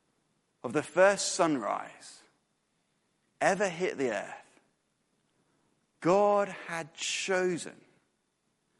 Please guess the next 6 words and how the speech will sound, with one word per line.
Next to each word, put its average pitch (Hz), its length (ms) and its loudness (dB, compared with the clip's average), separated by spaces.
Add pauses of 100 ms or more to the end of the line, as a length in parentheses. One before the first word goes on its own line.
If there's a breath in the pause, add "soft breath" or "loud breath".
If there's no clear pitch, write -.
(260)
and 170 300 -2
decided 160 720 -2 (1700)
that 127 320 -2
those 208 540 0
who 202 160 -6
were 170 200 -2